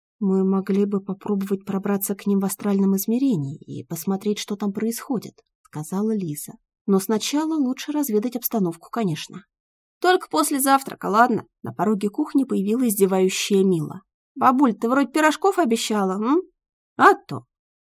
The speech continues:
Рима поставила на стол глубокую миску, накрытую льняным полотенцем, из-под которого пробивался аппетитный запах. "Кофе или чай?" "Кофе!" кивнула Мила и поморщилась.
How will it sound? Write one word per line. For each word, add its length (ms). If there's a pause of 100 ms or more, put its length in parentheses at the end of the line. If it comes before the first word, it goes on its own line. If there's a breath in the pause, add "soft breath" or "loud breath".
Рима 340
поставила 520
на 160
стол 300
глубокую 580
миску, 360
накрытую 540
льняным 300
полотенцем, 760 (240)
из-под 300
которого 460
пробивался 600
аппетитный 500
запах. 600 (520)
"Кофе 460
или 260
чай?" 500 (420)
"Кофе!" 480 (220)
кивнула 380
Мила 320
и 160
поморщилась. 800